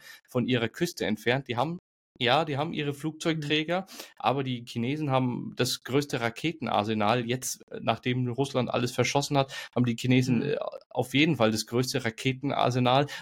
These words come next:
Speaker 1: um dann wirklich die ganzen Schiffe, äh, wie so ein Raketenschirm, einfach die ganzen Amerikaner erstmal auf, auf Distance, äh, zu
Speaker 2: Mhm.
Speaker 1: halten und dann erstmal, keine Ahnung, den, den Stützpunkt in,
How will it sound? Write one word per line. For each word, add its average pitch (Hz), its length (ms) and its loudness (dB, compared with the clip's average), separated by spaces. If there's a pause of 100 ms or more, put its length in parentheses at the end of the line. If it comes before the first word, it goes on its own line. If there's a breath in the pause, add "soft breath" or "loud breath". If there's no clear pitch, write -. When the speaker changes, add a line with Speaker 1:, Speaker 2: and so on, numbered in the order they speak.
Speaker 1:
um 127 120 2
dann 123 200 4
wirklich 135 280 2
die 120 120 -6
ganzen 113 340 0
Schiffe, 160 480 4
äh, - 0 - (240 loud breath)
wie 107 260 0
so 156 140 4
ein - 80 6
Raketenschirm, 127 880 2
einfach 120 240 0
die - 80 -14
ganzen 127 240 0
Amerikaner 117 480 2
erstmal 120 380 2
auf, - 200 2
auf - 200 -4
Distance, 104 600 -2
äh, 92 200 0
zu - 140 -2
Speaker 2:
Mhm. - 40 -4
Speaker 1:
halten 131 380 0 (340 loud breath)
und 110 160 -2
dann 113 100 2
erstmal, 117 360 -4
keine 113 200 0
Ahnung, 135 220 2
den, 110 240 2
den 110 140 0
Stützpunkt 127 720 0
in, 117 320 2